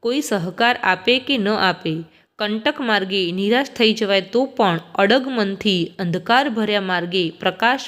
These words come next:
પાથરતા રહેવું, નવી કેડી કંડારવી." પ્રશ્ન ચાર, "તમે આવું જે કરવામાં બીજા સહકાર ન આપે તેવું કામ તમે કર્યું છે?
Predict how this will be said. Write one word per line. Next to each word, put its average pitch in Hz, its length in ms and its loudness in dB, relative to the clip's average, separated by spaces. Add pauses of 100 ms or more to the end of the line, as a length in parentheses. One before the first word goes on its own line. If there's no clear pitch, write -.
(140)
પાથરતા 196 540 0
રહેવું, 160 480 -2 (300)
નવી 185 320 0
કેડી 208 400 2
કંડારવી." 156 760 -4 (1040)
પ્રશ્ન 254 420 -4
ચાર, 185 360 -4 (480)
"તમે 254 260 -2
આવું 185 560 0
જે 277 180 2
કરવામાં 233 600 0
બીજા 214 280 2
સહકાર 208 480 -2
ન 175 160 -6
આપે 208 460 -2
તેવું 214 420 -2 (380)
કામ 185 300 -4
તમે 190 240 -4
કર્યું 202 340 0
છે? 233 240 -6